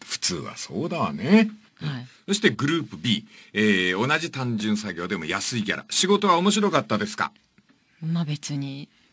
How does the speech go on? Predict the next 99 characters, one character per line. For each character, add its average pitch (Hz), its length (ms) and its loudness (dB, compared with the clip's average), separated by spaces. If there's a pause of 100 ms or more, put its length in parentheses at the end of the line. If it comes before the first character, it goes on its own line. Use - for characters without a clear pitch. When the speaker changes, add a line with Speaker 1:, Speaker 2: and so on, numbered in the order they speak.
(140)
Speaker 1:
と 139 100 4
い 143 60 6
う 135 60 2
こ 139 100 -2
と 143 100 2
に 98 100 0
な 98 100 -2
り 127 80 2
ま 127 120 2
す - 140 -8
よ - 80 -18
ね。 80 240 -12
Speaker 2:
は 147 220 -6
い。 135 60 -16 (300)
Speaker 1:
で、 170 120 0
こ - 180 0
れ 226 60 8
は 208 100 6
ま 185 120 4
あ、 - 40 0
か 160 140 -2
な 170 80 0
さ 135 100 -2
ん 113 80 0
が 90 220 0 (100)
ち - 80 -8
ょ - 40 -6
っ - 20 -8
と 98 100 -6
も 92 120 -2
う - 20 -4
引 - 80 -2
っ - 80 -8
掛 143 160 0
け 147 240 4
な 139 160 4
ん 98 80 2
で、 73 400 -6
も 87 220 -6
う - 20 -2
ね、 135 140 0
そ 127 120 -6
の 123 80 -4
こ 110 140 -6
と 101 100 -4
を 90 60 -2
予 117 300 -2
期 - 120 -8
し - 80 -2
て、 147 160 0
そ 120 160 -2
う 110 60 4
い 104 60 4
う 101 40 -2
声 113 240 2
で 87 80 -4
こ-、 - 240 -14
答 107 260 0
え 95 40 4
て 82 80 -6
い 76 40 -2
た 92 140 2
だ 73 80 -2
き 71 80 -12
ま 71 100 -10
し - 60 -14
た - 80 -14
け 64 100 -10
ど、 62 100 -12
<laughs> - 100 -20
こ - 100 -14
う 64 40 -8
い - 20 -8
う - 20 -8
の 117 100 -4
が 78 120 -8
こ 87 100 -10
の 82 60 -10
人 87 100 -12
の 78 80 -10
可 98 160 -4
愛 90 100 -2
く 85 80 -14
な 80 120 -8
い - 60 -10
と - 80 -12
こ - 40 -2
ろ - 80 -4
で 233 60 4
す 240 180 8
け 440 80 10
ど。 - 80 6
<laughs> 571 80 8 (2500)
ご 110 60 -4
め 123 60 2
ん 139 60 4
な 139 40 4
さ 123 140 4
い。 110 100 -8